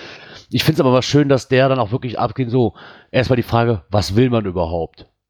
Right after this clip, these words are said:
Ne? Wo will man hin? Ähm, was will man an, an Cache selber machen? Dann mal als nächstes die Frage, die Tools. Was benutzt man? Ich meine, er verweist hier ganz klar, und das ist halt einfach die eierlegende Wollmilchsau G S A K.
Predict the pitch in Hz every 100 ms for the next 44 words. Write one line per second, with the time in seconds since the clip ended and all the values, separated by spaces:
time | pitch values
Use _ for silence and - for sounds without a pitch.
0 | _ _ _ _ _ _ 101 120 - -
1 | 92 120 131 143 139 131 113 117 113 107
2 | _ _ _ _ _ 101 101 98 98 98
3 | 95 _ _ _ _ _ 113 117 135 143
4 | 131 123 113 98 107 - 123 - 113 107
5 | 101 110 120 110 - _ _ _ _ -
6 | 101 101 107 123 120 117 - _ _ -
7 | 90 - 107 113 - 117 - 113 110 107
8 | - - 156 101 - 110 - - 110 143
9 | - 139 139 135 95 95 107 107 113 123
10 | - 117 98 110 113 110 95 120 - 104
11 | 113 123 110 98 90 104 120 107 107 104
12 | 107 101 113 110 98 95 107 117 110 -
13 | 107 92 113 110 107 - 104 117